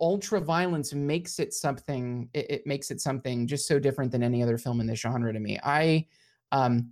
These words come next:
would love to watch this movie again, and I'm scared to watch this movie again, which is cool. I like movies like that. Um, so I just wanna say that I, I, Ben, I, I love you and I hate you, man. I don't know why. Thank you for,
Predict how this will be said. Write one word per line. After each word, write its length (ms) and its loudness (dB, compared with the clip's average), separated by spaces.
would 340 2
love 300 4
to 120 -4
watch 320 2
this 200 -2
movie 280 -2
again, 320 0
and 100 0
I'm 140 -2
scared 400 2
to 80 0
watch 300 -6
this 200 -10
movie 240 -8
again, 260 -10
which 180 -2
is 120 -4
cool. 380 -2
I 80 4
like 380 0
movies 360 -2
like 240 -10
that. 240 -14
Um, 440 2
so 140 0
I 60 6
just 220 -2
wanna 160 0
say 220 2
that 140 4
I, 100 4
I, 120 -6
Ben, 260 0
I, 320 -4
I 120 -2
love 240 2
you 60 2
and 80 2
I 60 4
hate 240 2
you, 60 -2
man. 340 -6
I 120 -2
don't 120 -2
know 80 0
why. 640 4
Thank 220 0
you 140 2
for, 280 -2